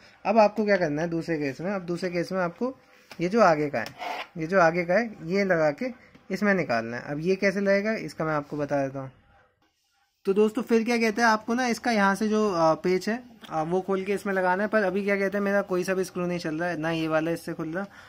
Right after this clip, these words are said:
आ, क्योंकि बहुत पुराना है, और ना ये वाला खुल रहा। तो मेरे को भी, आ, क्या कहते हैं, एक, आ, शॉप पे जाके देखना पड़ेगा, किसी से जुगाड़बाजी करके,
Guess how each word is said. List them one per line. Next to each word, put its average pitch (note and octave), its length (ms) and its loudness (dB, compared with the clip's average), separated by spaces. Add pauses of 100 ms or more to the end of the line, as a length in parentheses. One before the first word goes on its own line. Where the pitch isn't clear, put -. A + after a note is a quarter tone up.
(280)
आ, D3 180 0
क्योंकि E3+ 240 -6
बहुत F3 220 -2
पुराना E3 340 0
है, F#3 140 -2
और F3 120 -2
ना E3+ 140 0
ये D#3+ 160 -2
वाला D3 220 0
खुल D3+ 140 -4
रहा। E3 140 -2
तो F3 100 -6
मेरे E3 180 -2
को E3 140 -2
भी, E3 140 -2 (120)
आ, B2+ 440 -2 (680)
क्या D#3+ 100 -4
कहते D3+ 300 -6
हैं, D3+ 260 -4
एक, C#3+ 280 -6
आ, C3 200 -2 (100)
शॉप D#3+ 320 0
पे F3+ 80 0
जाके D#3+ 260 0
देखना D#3 280 -4
पड़ेगा, D#3 280 -6
किसी D#3 200 -8
से D3+ 120 -6
जुगाड़बाजी C3+ 560 -2
करके, C3+ 340 -6